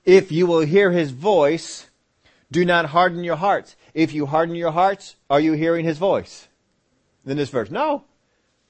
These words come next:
You're resisting the voice of God if you harden your hearts. "Do not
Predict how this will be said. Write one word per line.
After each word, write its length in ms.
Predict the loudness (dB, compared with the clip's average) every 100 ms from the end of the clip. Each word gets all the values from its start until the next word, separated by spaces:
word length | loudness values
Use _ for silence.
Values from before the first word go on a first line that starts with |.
| _ _ _
You're 160 | -2 0
resisting 500 | 0 0 -2 -4 -4
the 60 |
voice 280 | -2 -2 -4
of 80 | -4
God 300 | -2 0 0
if 100 | -4
you 140 | -6
harden 340 | -2 0 -2 -4
your 140 | -4
hearts. 400 | -4 -4 -6 -16 _ _ _ _ _ _ _ _ _ _ _ _ _ _ _ _ -4
"Do 220 | -2 0
not 300 | 0 -2